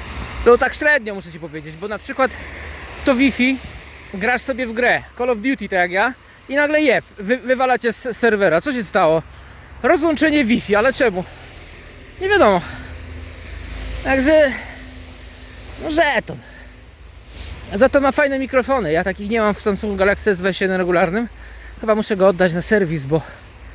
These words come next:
mam wrażenie, że coś się z mikrofonami stało. I niech go robią, jeszcze jest na gwarancji. Chyba że powiedzą, że jest wszystko dobrze, no to według mnie jest zbyt cicho.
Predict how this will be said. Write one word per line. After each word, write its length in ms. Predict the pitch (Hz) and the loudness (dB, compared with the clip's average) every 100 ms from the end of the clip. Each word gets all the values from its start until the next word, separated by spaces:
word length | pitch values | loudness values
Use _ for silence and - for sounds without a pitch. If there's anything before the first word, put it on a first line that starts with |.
| - - | -20 -4
mam 120 | 202 | 0
wrażenie, 380 | 175 175 180 185 | 2 2 2 0
że 60 | 151 | 0
coś 120 | 170 | -2
się 100 | 170 | -2
z 60 | 147 | -4
mikrofonami 540 | 156 160 170 165 143 | -4 -4 0 0 0
stało. 340 | - 143 147 151 - - - - - - - - - - - - - - - - - - - | 0 2 2 0 -12 -20 -20 -20 -20 -20 -20 -20 -20 -20 -20 -20 -20 -18 -18 -14 -10 -6 2
I 40 | |
niech 200 | 214 214 | 2 2
go 100 | 170 | 4
robią, 240 | 220 196 160 | 4 4 0
jeszcze 260 | 156 - | -2 -2
jest 100 | 190 | -2
na 100 | 208 | -2
gwarancji. 500 | 175 196 190 - - - - - - - - - - - - - - - - - - - - - - - - - - - | 0 2 2 0 -6 -4 -4 -4 -8 -8 -12 -12 -12 -12 -14 -14 -14 -16 -16 -16 -16 -16 -14 -16 -16 -16 -16 -16 -16 -8
Chyba 180 | 170 170 | 0 2
że 100 | 180 | 2
powiedzą, 340 | 165 175 165 170 | 2 2 2 2
że 100 | 160 | 2
jest 120 | - | 0
wszystko 260 | 170 - | -2 0
dobrze, 320 | 151 139 143 147 | 0 0 -2 -4
no 120 | 143 | -4
to 100 | 139 - - - - - | -8 -12 -20 -20 -20 -8
według 240 | - 160 175 | 0 2 4
mnie 160 | 180 | 2
jest 140 | 185 165 | 2 2
zbyt 220 | 156 165 | -2 -4
cicho. 340 | - 143 - | -4 -6 -6